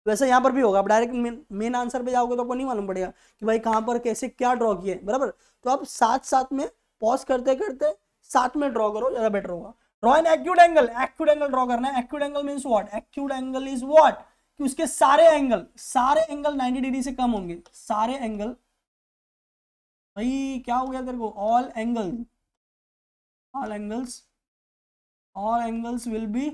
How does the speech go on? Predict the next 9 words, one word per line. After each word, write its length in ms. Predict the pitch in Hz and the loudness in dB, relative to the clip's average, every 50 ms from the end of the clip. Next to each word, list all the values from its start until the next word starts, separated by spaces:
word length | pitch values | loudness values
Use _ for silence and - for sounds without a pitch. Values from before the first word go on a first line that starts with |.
| - _ _ _ _ _ _ _ _ 190 | -8 _ _ _ _ _ _ _ _ -6
less 360 | 202 214 226 233 220 202 233 | -6 -4 -4 -4 -4 -4 -6
than 200 | 233 233 226 208 | -6 -4 -4 -6
ninety। 560 | 196 185 180 185 180 180 170 - 226 226 220 | -6 -8 -8 -12 -12 -14 -16 -16 -16 -18 -20
सारे 320 | - - 196 202 214 226 | -16 -10 -10 -8 -8 -6
एंगल्स 280 | 226 226 226 233 240 240 | -6 -6 -6 -6 -6 -6
नाइंटी 280 | 214 196 196 208 208 226 | -6 -6 -6 -4 -6 -6
से 120 | 226 240 | -8 -8
कम 160 | 226 226 220 220 | -8 -8 -6 -6
होंगे, 280 | 214 214 220 254 277 | -6 -6 -6 -6 -8